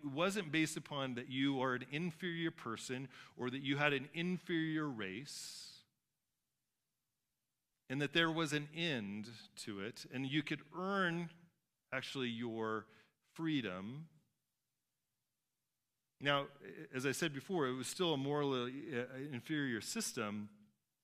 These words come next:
but it wasn't the system that we're familiar with within our culture.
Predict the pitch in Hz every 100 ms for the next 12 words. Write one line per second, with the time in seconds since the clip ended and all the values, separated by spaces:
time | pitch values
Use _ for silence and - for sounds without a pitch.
0 | _ _ - _ _ _ _ _ _ _
1 | _ _ _ _ _ _ - 131 151 175
2 | 165 131 - 143 - 131 117 113 110 107
3 | - - _ _ - 135 131 139 127 107
4 | 101 - 95 110 104 104 - 95 -